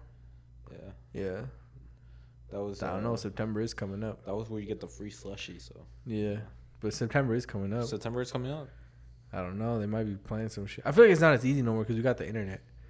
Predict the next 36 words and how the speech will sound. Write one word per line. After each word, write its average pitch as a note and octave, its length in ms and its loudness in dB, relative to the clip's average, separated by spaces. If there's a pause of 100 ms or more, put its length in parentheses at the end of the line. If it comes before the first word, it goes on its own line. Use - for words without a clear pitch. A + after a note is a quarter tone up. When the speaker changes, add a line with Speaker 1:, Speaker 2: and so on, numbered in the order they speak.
(320)
Speaker 2:
People B2 220 0
really A#2 200 2
be G#2 140 -2
Speaker 1:
Oh, - 140 -6
Speaker 2:
finding E3 160 6
Speaker 1:
yeah. C#3 100 6
Speaker 2:
shit B2+ 100 2
out G2+ 180 -2
now. G2+ 220 -6 (160)
Speaker 1:
Yeah. A#2 340 -6
Speaker 2:
So - 140 -2
it's G#2+ 120 2
harder A#2 280 4
to G#2+ 60 4
Speaker 1:
Did B2 80 4
you G#2+ 140 2
Speaker 2:
do. - 20 0
Speaker 1:
see F3 180 -4
that E3+ 340 -2
the, G2 560 -2 (2000)
there's A#2+ 240 0
been, C3+ 140 -2
like, G#2+ 240 -2
proof, B2+ 520 -4 (120)
well, B2 80 -12
not C3 220 -6
proof, G#2+ 320 -8
or F#2+ 260 -8 (920)
that A#2+ 140 -4
the A#2 60 -2
government C3+ 420 2
basically A#2 320 0
has G#2+ 220 -2
this F#2 140 -8
meme G2 400 -6 (120)
department B2+ 500 -8